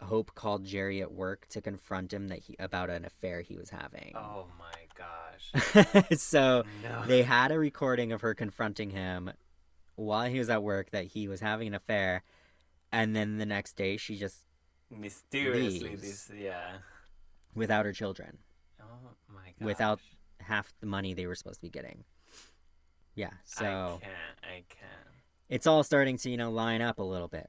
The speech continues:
Speaker 1: But they also found that Jerry had purchased a large plot of land, about fifty acres. I mean, that's, that's a good chunk of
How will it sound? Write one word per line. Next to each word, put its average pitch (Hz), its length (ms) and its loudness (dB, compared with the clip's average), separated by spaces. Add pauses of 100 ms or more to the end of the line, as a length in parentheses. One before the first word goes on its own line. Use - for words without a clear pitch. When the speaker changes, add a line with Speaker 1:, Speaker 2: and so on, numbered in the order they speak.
(120)
Speaker 1:
But 113 200 4 (1080)
they 127 200 4
also 135 680 2
found 120 440 -2
that 117 180 -4
Jerry 117 260 2
had 127 160 -2
purchased 117 640 -2
a 107 160 -2
large 101 400 -2
plot 101 240 -2
of 87 80 -4
land, 95 540 -6 (160)
about 107 520 0
fifty 104 520 -2
acres. - 560 -8
I 104 100 -8
mean, 95 160 -6
that's, - 540 -12
that's - 200 -6
a 277 60 -2
good 127 280 0
chunk 101 300 -2
of 90 260 -6